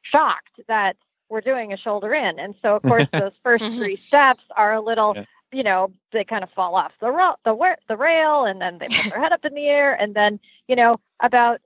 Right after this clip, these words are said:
Speaker 1: two-thirds of the way through the shoulder in, all of a sudden I'm like, "Oh, there, that looks pretty nice." Had you been doing that from the beginning,
Speaker 3: Mm-hmm.
Speaker 1: this would have been an eight, but it kind of started as a mess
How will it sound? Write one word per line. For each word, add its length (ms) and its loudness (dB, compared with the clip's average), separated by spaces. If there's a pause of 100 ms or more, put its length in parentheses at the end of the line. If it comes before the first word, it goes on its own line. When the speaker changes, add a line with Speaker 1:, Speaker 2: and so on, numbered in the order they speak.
(160)
Speaker 1:
two-thirds 540 -2
of 80 -12
the 60 -6
way 300 -6
through 160 -8
the 80 -10
shoulder 360 -2
in, 200 -2
all 100 0
of 60 -6
a 100 -20
sudden 220 0
I'm 100 -2
like, 220 -2 (180)
"Oh, 240 4
there, 280 2
that 240 2
looks 220 -4
pretty 200 -8
nice." 280 -6 (140)
Had 400 0
you 140 -10
been 180 -2
doing 360 0
that 240 -2 (120)
from 280 0
the 60 -6
beginning, 600 -4 (380)
Speaker 3:
Mm-hmm. 560 -14
Speaker 1:
this 220 4 (120)
would 220 2
have 180 2 (160)
been 360 2
an 200 -8 (160)
eight, 400 -2 (140)
but 280 4 (120)
it 200 0
kind 280 -2
of 200 0 (320)
started 720 0 (200)
as 260 -2
a 80 -4
mess 460 -2